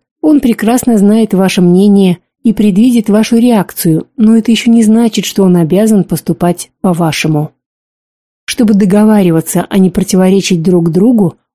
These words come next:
оба должны быть готовыми не настаивать на своем, а искать третье.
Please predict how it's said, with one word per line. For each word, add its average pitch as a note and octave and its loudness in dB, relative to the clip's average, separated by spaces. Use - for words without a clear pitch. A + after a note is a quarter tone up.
оба A3+ 0
должны E3+ 0
быть E3 -2
готовыми A#3 0
не B3+ 2
настаивать A#3+ 0
на A3+ 2
своем, A#3 0
а F#3 -2
искать F#3 -4
третье. E3 -4